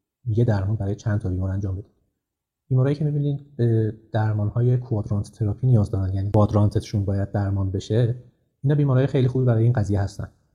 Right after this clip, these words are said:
شما با یه بی‌حسی می‌تونین دو، سه یا چهار تا دندونشون رو درمان بکنین.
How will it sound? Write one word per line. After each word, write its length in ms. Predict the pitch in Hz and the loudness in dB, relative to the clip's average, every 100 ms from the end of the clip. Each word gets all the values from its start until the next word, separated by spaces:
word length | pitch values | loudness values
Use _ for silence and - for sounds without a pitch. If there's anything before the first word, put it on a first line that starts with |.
| _ | _
شما 200 | - 123 | 0 4
با 140 | 123 | 6
یه 100 | 123 | 4
بی‌حسی 540 | 127 123 107 - 113 117 | 4 2 0 -6 -2 0
می‌تونین 440 | 123 120 123 123 - _ _ | 2 4 2 2 -4 _ _
دو، 220 | 123 120 | 4 4
سه 260 | 120 120 117 | 4 2 2
یا 80 | 107 | 2
چهار 200 | - 120 | 2 0
تا 60 | |
دندونشون 600 | 127 107 98 113 113 113 | 2 0 0 0 0 0
رو 240 | 110 107 110 - _ _ | 0 0 -2 -8 _ _
درمان 380 | 110 101 104 110 | -2 0 2 0
بکنین. 240 | 90 98 | 0 -10